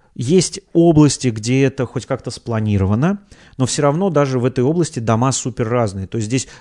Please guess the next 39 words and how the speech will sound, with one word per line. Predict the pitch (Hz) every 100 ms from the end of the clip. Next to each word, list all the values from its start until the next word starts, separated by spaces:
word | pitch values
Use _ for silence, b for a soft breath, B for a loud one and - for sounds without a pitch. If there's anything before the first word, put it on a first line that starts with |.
| -
может | 123 117
быть | 120 -
очень | - 151 - 117
богатый | 110 104 110 120
дом, | 113 208 208
а | - 110
рядом | 151 175 165 -
очень | 143 151 -
явно | 120 123 110
небогатый | 113 104 104 101 - 64
дом. | 65 65 - B B B
И | - 151 151 -
они | 143 160
прям | - 156
вот | 139 -
стена | - 147 147
в |
стену, | - 143 135
с-, | 107 -
стену | - 151
стоят. | 127 175 190
То | 143
есть | 123
здесь | 147 160
нет | 160
района, | 160 131 143 190 170 127 b b b
а, | - 117 107
к-, | -
э, | - 67 123 120
в | -
котором | 135 156 156 139 127
бы | 135
жильё | 113 127 123 156
было, | 143 127 139 127 120 113
ну, | 123
примерно | 120 123 131 120
одинаковое | 110 107 117 113 110
по | 123
классу. | 120 123 107 - -